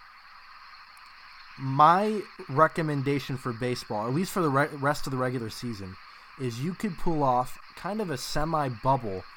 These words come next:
in those three cities where just those divisions participated in,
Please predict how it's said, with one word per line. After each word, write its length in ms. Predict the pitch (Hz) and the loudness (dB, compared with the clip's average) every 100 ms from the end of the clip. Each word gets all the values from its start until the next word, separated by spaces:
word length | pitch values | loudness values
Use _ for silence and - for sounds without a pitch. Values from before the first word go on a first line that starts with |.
| - - - - - | -20 -20 -20 -16 -4
in 260 | 147 165 | -2 0
those 280 | 143 151 147 | 2 2 0
three 260 | - 143 135 | -2 -2 -2
cities 560 | - 139 110 98 104 | -2 -4 -4 -8 -10
where 200 | 123 117 | -6 -6
just 400 | 110 127 147 - 151 | -2 -2 -4 -4 -4
those 480 | 135 135 120 - - - - - | 0 0 -2 -6 -8 -10 -14 -6
divisions 640 | 135 113 156 139 127 107 | -6 -2 -2 -2 -4 -6
participated 880 | - 120 107 151 139 120 107 98 90 | -6 -4 -2 -6 -6 -8 -8 -8 -10
in, 220 | 90 95 | -12 -14